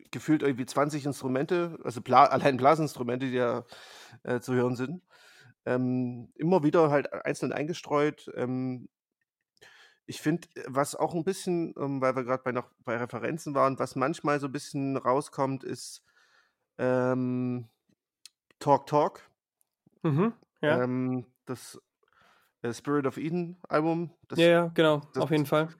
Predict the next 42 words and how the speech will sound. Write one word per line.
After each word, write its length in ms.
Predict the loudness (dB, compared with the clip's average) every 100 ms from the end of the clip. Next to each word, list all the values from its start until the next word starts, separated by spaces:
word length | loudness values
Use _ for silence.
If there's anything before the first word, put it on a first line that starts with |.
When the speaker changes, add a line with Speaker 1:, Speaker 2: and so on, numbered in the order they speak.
| -8
Speaker 2:
Mhm. 220 | -2 -2 -2
Speaker 1:
das 180 | -6
kommt 200 | -2 0
da 80 | 0
so 80 | -2
ein 60 | -6
bisschen 240 | -6 -2
raus. 480 | 4 4 4 -2 -10
Ähm, 400 | -4 -2 -4 -6 _ _ _ -20 -20 _ _ _ _ _ _ _
aber 180 | 0 2
ich 80 | 2
find 160 | 0 4
trotzdem, 360 | 2 2 2
dass 160 | 2 0
das 180 | -4 -2
halt 140 | -2
sehr, 200 | 2 0
sehr 160 | 2 0
eigenständig 600 | 0 0 -4 -4 -4 -4
ist 340 | -10 -10 -16
und, 380 | -10 -4 -4 -4
ähm, 360 | -6 -4 -4 -4
das 220 | -4 0
macht's 240 | 2 4
für 100 | 4
Speaker 2:
Mhm. 40 | 2
Speaker 1:
mich 120 | 0
noch 260 | 0 0 0
mal 180 | 0
besser. 440 | 2 -2 0 0 0
Ich 280 | -8 -16 -12
muss 320 | -8 -6 -2
auch 100 | 0
sagen, 460 | 2 2 2 -6 -10
f-, 240 | -12 -14 -14 _
für 120 | -10
mich 180 | -10 -10
ist 120 | -14
das 120 | -8
Album 280 | -4 -2 -4
echt 320 | -6 -10 -10
gewachsen. 540 | -6 0 0 -2 -10